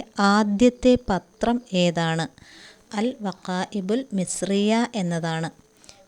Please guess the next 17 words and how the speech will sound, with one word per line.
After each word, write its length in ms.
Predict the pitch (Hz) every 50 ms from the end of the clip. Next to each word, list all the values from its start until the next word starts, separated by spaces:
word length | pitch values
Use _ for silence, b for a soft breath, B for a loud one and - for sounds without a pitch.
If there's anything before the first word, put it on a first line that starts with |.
| _ _ -
പതിനെട്ടാമത്തെ 680 | 180 170 180 175 180 175 - 185 180 175 175 - - 170
ക്വസ്റ്റ്യൻ, 540 | - - 165 160 - - - 196 240 277 269 _ _ _ - -
അറബികളിൽ 640 | 196 202 208 208 208 240 233 247 240 240 233 233
നിന്ന് 240 | 220 202 196 202 196 - -
ഇന്ത്യയിലേക്ക് 720 | 196 190 185 185 185 202 208 196 185 180 180 175 - 240 -
പ്രചരിച്ച 540 | 202 180 165 - 175 170 165 156 - - 214 - - -
ചികിത്സാ 680 | - 214 202 196 208 220 220 - - - 240 240 240
രീതി 540 | 226 - 185 180 185 190 185 185 240 254 - -
ഏതാണ്? 560 | 202 185 175 175 165 175 165 160 160 165 160 - B B B B B B B B B B B B B -
യൂനാനി 760 | 196 190 202 196 202 208 208 208 208 208 208 214 214 220 226
ചികിത്സ. 540 | 220 - 196 180 165 165 160 - - - 151 127 - B B B B B B B B B B B B B - -
പത്തൊൻപത്, 640 | 190 - - 185 180 175 175 170 165 180 226 269 269 B B B B B B B B B B -
ആയിരത്തിയൊന്ന് 760 | 202 202 202 214 226 220 240 233 - - 254 240 240 240 240 233
രാവുകൾ 440 | 214 190 180 185 185 190 202 202 202
എന്ന 180 | 196 190 196
വിഖ്യാതമായ 840 | 185 175 170 175 - - - 196 190 196 196 202 196 196 190 190 185 180
ഗ്രന്ഥം 580 | 175 170 165 160 165 165 160 - 208 240 254